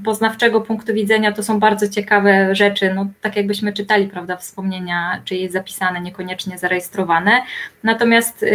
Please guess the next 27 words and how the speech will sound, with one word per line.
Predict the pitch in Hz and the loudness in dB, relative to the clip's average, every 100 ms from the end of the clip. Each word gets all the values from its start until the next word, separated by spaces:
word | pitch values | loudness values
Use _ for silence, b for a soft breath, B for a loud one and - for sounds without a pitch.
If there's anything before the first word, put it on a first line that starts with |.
| 208 214 208 | 6 6 2
w, | - 208 | 0 2
mm, | 208 208 202 196 - 220 214 196 196 - | 6 6 6 4 0 -6 -4 -4 -6 -2
odbiorze | 214 196 220 220 214 | 0 2 2 2 2
dla | 214 | 0
kogoś, | 226 208 208 | 0 0 -2
kto | - 208 | -4 0
nie | 220 214 | 2 4
wie, | 202 | 4
że | 196 196 | 4 0
to | 196 | -2
są | 196 196 | -4 -2
fragmenty | 196 196 196 196 196 | -2 0 0 -2 -2
relacji | 190 185 185 202 | 0 0 -4 -10
świadków | - 190 - 202 | -8 -8 -8 -14
historii, | - 196 - 190 190 196 | -10 -10 -2 0 0 0
no | 190 185 | -2 -4
to, | 185 175 175 | -10 -10 -8
to | 180 | -6
jest | 180 180 - | -6 -6 -12
jakby | 175 196 185 | -12 -10 -8
zupełnie | 190 175 185 175 | -6 -6 -8 -8
nie | 175 | -10
do, | 170 170 175 B B B _ - | -6 -4 -4 B B B _ -6
e, | 180 175 180 180 | -4 -2 -2 0
nie | 190 | 0
do | 170 175 | 0 -4
odkrycia. | - - 185 180 - 170 175 180 | -4 -4 -2 -2 0 2 2 0